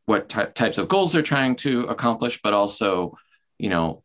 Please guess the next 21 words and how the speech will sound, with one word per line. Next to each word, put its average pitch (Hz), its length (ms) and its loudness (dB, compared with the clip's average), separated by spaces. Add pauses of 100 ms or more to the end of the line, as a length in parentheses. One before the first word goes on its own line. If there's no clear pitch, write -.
(140)
uh, 90 300 0
up-leveling 110 520 0
the 95 80 -4
production 110 560 -2
of 151 80 0
that 151 180 0
content 151 460 -4
and 98 100 -6
making 98 280 -4
sure 104 200 0
that 98 180 0
every 98 440 0
piece 117 360 -2
that 101 120 0
is 90 160 -2
written 131 380 0
is 107 200 -2
as - 480 -6
high - 160 -2
quality 101 520 2
and, 85 260 -2